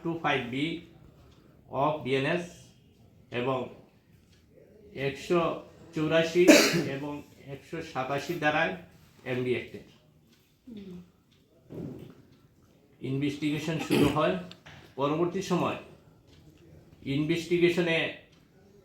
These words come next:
Speaker 1: ওয়ান জিরো সিক্স সাবসেকশন ওয়ানের বিষয়বস্তু আসে, এভিডেন্সে আসে, যার জন্য পুলিশ, আহ, eye of the case অ্যাড করার জন্য মাননীয় আদালতে প্রেয়ার দেন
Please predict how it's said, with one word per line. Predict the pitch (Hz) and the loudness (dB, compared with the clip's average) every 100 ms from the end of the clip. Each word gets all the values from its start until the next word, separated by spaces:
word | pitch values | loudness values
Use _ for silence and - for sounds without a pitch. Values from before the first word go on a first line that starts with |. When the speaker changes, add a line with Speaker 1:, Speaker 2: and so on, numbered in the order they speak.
| - - - - - 180 | -20 -20 -20 -20 -20 -10
Speaker 1:
ওয়ান | 135 151 165 | -2 0 4
জিরো | 170 185 | 6 4
সিক্স | 175 - 165 - - | 4 0 -2 -2 -2
সাবসেকশন | 143 - - 151 185 160 | -2 -2 -6 -4 -2 0
ওয়ানের | 143 151 165 170 131 | 0 2 0 -2 -8
বিষয়বস্তু | 127 165 147 147 - 160 | -6 -4 -4 -6 -4 2
আসে, | 135 135 160 | 2 2 -2
এভিডেন্সে | 160 135 139 151 - 143 | -6 -4 -4 -4 -4 -2
আসে, | 131 - 147 | -2 -4 -4
যার | 139 123 | -2 -2
জন্য | 135 139 151 - - - - - - - - - - - - - | -4 -4 -4 -6 -12 -20 -20 -20 -20 -20 -20 -20 -20 -20 -20 -12
পুলিশ, | 147 147 156 139 - - - - - - | -4 0 0 -2 -8 -16 -20 -20 -20 -14
আহ, | 131 120 - - - - - 135 | -10 -10 -12 -18 -20 -18 -8 -2
eye | 139 | 0
of | 165 160 147 | 2 0 -2
the | - | -4
case | 147 139 - - - - - - - - - - - - - - - - - - - | -2 -2 -4 -10 -20 -20 -20 -20 -20 -20 -20 -20 -20 -20 -20 -20 -20 -20 -20 -16 -6
অ্যাড | 135 - | -4 -2
করার | - 151 143 | 0 2 2
জন্য | 143 143 147 139 - | 0 -2 -2 -2 -6
মাননীয় | 135 131 131 139 147 | -6 -4 -2 -2 -2
আদালতে | 139 139 139 139 156 | -2 -2 -2 -4 -4
প্রেয়ার | 139 139 135 | -2 -2 0
দেন | 135 165 180 | -2 -4 -4